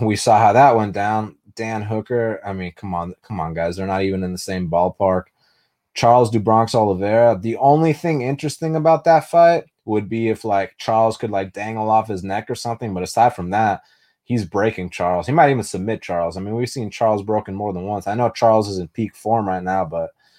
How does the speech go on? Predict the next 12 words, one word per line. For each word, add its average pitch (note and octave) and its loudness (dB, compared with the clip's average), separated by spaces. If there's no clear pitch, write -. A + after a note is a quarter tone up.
the - -16
guy, F2 -2
the F#2+ -10
guys, F#2+ -2
come - -4
on. D#2+ -2
He, G2+ -6
Char-, A2 2
Charles A#2 4
ain't F2 -4
touching F2+ -4
him. E2 -12